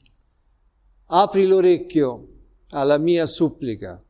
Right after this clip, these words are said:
Io la rivolgo a te per questi tuoi figli, che stamattina hai invitato a partecipare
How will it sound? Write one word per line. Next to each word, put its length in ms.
Io 240
la 140
rivolgo 520
a 120
te 220
per 260
questi 480
tuoi 280
figli, 640
che 120
stamattina 760
hai 120
invitato 580
a 100
partecipare 1080